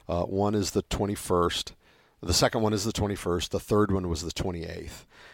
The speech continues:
And the twenty-eighth was not, um, available from the city. They've got the plaza in use. Um, we internally had kicked around February the fourth, but we also have a doubleheader that day.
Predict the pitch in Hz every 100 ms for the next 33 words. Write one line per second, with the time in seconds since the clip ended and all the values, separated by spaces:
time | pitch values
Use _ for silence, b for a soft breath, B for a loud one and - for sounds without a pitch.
0 | B 90 87 - 117 104 98 101 - 92
1 | 82 92 90 90 87 - - 107 92 82
2 | 78 76 - _ _ _ - 98 101 95
3 | 92 82 - 95 80 - 104 82 73 87
4 | 87 87 - - 95 - 85 85 82 -
5 | 87 82 85 80 - - B B B B
6 | B 90 87 92 87 98 165 120 117 101
7 | 90 165 151 92 92 90 - 123 - 98
8 | 92 92 95 - 120 101 107 113 92 -
9 | - 92 131 147 - b b b b -
10 | 110 135 147 117 110 92 76 101 101 82
11 | 92 113 113 120 117 123 127 123